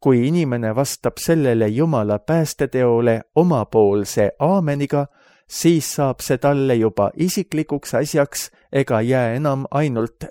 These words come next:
teatud õpetuslauseks. See viide aamen ütlemisele räägib meile ka midagi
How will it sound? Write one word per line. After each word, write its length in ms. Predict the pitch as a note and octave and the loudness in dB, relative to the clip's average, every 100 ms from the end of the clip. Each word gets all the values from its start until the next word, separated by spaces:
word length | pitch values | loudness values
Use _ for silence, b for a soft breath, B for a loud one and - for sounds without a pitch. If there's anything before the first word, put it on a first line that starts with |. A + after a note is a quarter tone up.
| - | -2
teatud 440 | C#3+ C3 E3 F#3 | -2 -2 -2 -2
õpetuslauseks. 1000 | E3+ A#2 - A#2 A2+ A2+ G#2+ - F#2+ - - - _ _ _ _ _ _ _ _ _ _ _ _ _ _ _ _ _ _ _ _ _ _ _ _ _ _ _ _ _ _ _ _ - | -2 -4 -4 -6 -2 -2 -2 -4 -10 -10 -12 -16 _ _ _ _ _ _ _ _ _ _ _ _ _ _ _ _ _ _ _ _ _ _ _ _ _ _ _ _ _ _ _ _ -10
See 520 | - F3+ C#3+ G#2+ G#2 | 0 2 4 2 2
viide 480 | D3 F3 - G#2+ - | 2 2 2 0 0
aamen 560 | - D3 F#3 D#3 D3+ D3 | -2 0 2 0 -2 -2
ütlemisele 880 | D#3+ D#3 - C3+ C#3 - C#3 C3+ C#3 - | -4 -4 -4 -2 -2 -2 2 2 0 -4
räägib 480 | C3+ D3+ D#3 D#3 C#3 | 0 2 2 -2 -2
meile 400 | D3 D#3 C3 B2 | -2 0 0 -2
ka 200 | - A2+ | 0 -2
midagi 520 | C3 D#3+ C#3+ A#2 C3 | 0 0 -2 -2 -4